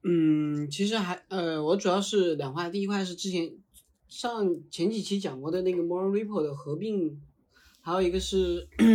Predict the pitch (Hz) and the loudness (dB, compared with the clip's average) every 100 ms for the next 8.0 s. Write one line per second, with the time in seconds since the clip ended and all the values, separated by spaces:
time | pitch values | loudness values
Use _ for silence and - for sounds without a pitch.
0 | 185 143 - _ _ _ _ 165 160 156 | 8 4 -10 _ _ _ _ 0 2 0
1 | 156 156 151 139 170 165 160 160 151 156 | -4 -4 -2 -2 -2 -2 -2 -4 -4 -4
2 | 170 139 185 156 147 135 147 156 156 165 | -8 -6 -6 -6 -6 -2 0 0 0 0
3 | 160 151 190 180 165 147 123 131 131 143 | 0 -2 -2 -2 -2 -4 -8 -6 -6 -6
4 | 147 175 170 175 160 151 160 151 139 - | -4 -6 -2 0 0 0 -2 -2 -4 -10
5 | _ _ _ _ _ _ _ _ - 139 | _ _ _ _ _ _ _ _ -14 -12
6 | 127 120 117 120 120 117 120 120 - 107 | -10 -12 -14 -14 -14 -16 -16 -16 -16 -14
7 | - _ _ _ 220 214 214 214 214 | -16 _ _ _ 4 4 4 0 -8